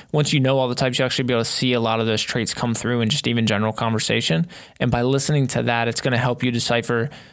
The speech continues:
you know, other types in your day-to-day life,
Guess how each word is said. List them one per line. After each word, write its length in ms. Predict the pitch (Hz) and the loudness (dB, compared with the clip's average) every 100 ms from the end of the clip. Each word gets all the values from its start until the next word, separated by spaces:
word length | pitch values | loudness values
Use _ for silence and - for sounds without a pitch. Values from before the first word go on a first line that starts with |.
| _ - | _ -4
you 100 | 135 | 0
know, 140 | 120 | 0
other 260 | - 123 120 | 0 0 0
types 460 | - 120 - - - _ _ - | 0 0 0 -4 -6 _ _ -4
in 460 | 139 120 117 104 | 0 0 0 0
your 120 | 120 117 | -2 0
day-to-day 500 | 120 113 113 117 113 | 0 0 0 0 0
life, 460 | 117 120 113 - | 2 0 0 -6